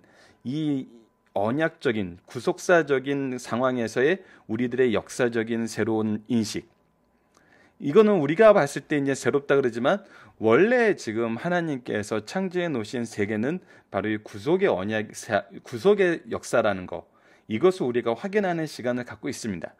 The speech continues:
이것을 통해서 우리가 이번 주에 적용하고 있는 부분이 뭐냐면 언약을 대하는 아브라함의 모습을 통해 우리가 가져야 될 영적 자세를 묵상해 봅시다라고 하고 있어요. 자, 오늘 말씀은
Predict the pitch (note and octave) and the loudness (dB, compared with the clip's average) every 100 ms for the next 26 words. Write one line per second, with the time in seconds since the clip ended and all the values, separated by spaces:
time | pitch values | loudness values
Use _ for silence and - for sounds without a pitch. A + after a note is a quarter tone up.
0 | _ - - - _ - D#3 G#3+ G3+ F#3+ | _ -20 -20 -20 _ -6 0 2 2 0
1 | A3+ G#3+ F#3+ D3 C#3 C3+ A2 C#3 E3+ E3+ | 0 0 0 -2 0 0 0 0 -2 0
2 | D#3 - A2 C3+ C3+ C3 B2+ A#2 A2 A2+ | -2 -2 -4 -2 0 0 -2 -2 -2 -4
3 | B2 G2+ F#2+ G2 A2+ F#2 F#2+ A#2 E3+ F#3+ | -4 -4 -4 -2 0 0 0 0 2 2
4 | F3+ E3 D#3+ D#3 B2 G#2 C#3 D#3 D#3 D3 | 2 0 0 0 -2 -4 0 2 2 -2
5 | A#2+ A2 C3 C3 C#3 C3+ A2 A#2+ A#2+ G#2+ | -4 -6 -10 -12 -8 -6 -4 -2 -2 -4
6 | G2+ A2 G#2 E3+ G#3 - - _ G#2 G#2 | -4 -2 2 2 0 -6 -20 _ -4 -4
7 | G#2+ D3 C#3 - F#2+ A#2+ B2+ A#2 F2 - | -4 -6 -6 -8 -6 -4 -2 -4 -6 -6
8 | A#2+ B2+ F#2+ - - A#2 B2+ G#2 A#2+ G2 | -4 -4 -8 -10 -2 0 2 0 -4 -4
9 | - E2 - _ _ _ _ _ _ _ | -8 -12 -14 _ _ _ _ _ _ _
10 | _ - - - - E3 D3+ D3 A3 F#3 | _ -20 -20 -20 -2 0 2 2 2 2
11 | A#2+ A#2 D3 C3+ C#3 A2 | 0 -2 -4 -2 -2 -2